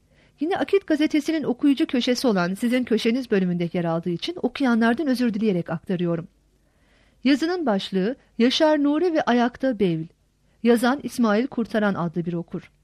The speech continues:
Yazının ana konusunu teşkil ettiği için bevl kelimesinin lügat anlamını da açıklayalım. Bevl, yani B E V L, idrar yapma.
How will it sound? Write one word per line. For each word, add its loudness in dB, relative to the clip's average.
Yazının -2
ana 0
konusunu -4
teşkil -4
ettiği -4
için -6
bevl 0
kelimesinin -2
lügat 0
anlamını 2
da 2
açıklayalım. -4
Bevl, 4
yani 0
B 2
E 0
V 0
L, -2
idrar 2
yapma. -6